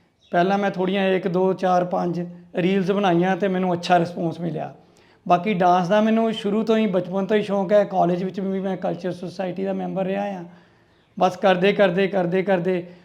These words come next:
ਆਪਣੇ Instagram 'ਤੇ ਭੈਣ ਭਰਾਵਾਂ ਸਾਰਿਆਂ ਦਾ ਇੰਨਾ ਪਿਆਰ ਮਿਲਿਆ, ਸਾਰੇ "ਸੰਜੀਵ ਸਰ, ਸੰਜੀਵ ਸਰ", ਬਸ ਫਿਰ ਉਸ ਤੋਂ ਬਾਅਦ ਪਿੱਛੇ ਮੁੜ ਕੇ ਨਹੀਂ ਦੇਖਿਆ ਜੀ। ਤੇ ਬਾਕੀ ਕਿਸੇ ਵੀ ਫੀਲਡ ਵਿੱਚ ਅਸੀਂ ਜਾਈਏ, ਉੱਥੇ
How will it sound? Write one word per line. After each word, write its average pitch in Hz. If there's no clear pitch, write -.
ਆਪਣੇ 185
Instagram 180
'ਤੇ 185
ਭੈਣ 175
ਭਰਾਵਾਂ 175
ਸਾਰਿਆਂ 185
ਦਾ 180
ਇੰਨਾ 208
ਪਿਆਰ 190
ਮਿਲਿਆ, 190
ਸਾਰੇ 185
"ਸੰਜੀਵ 185
ਸਰ, 185
ਸੰਜੀਵ 175
ਸਰ", 175
ਬਸ 175
ਫਿਰ 196
ਉਸ 208
ਤੋਂ 196
ਬਾਅਦ 190
ਪਿੱਛੇ 180
ਮੁੜ 180
ਕੇ 175
ਨਹੀਂ 175
ਦੇਖਿਆ 160
ਜੀ। 151
ਤੇ 180
ਬਾਕੀ 226
ਕਿਸੇ 226
ਵੀ 247
ਫੀਲਡ 226
ਵਿੱਚ 233
ਅਸੀਂ 226
ਜਾਈਏ, 208
ਉੱਥੇ 208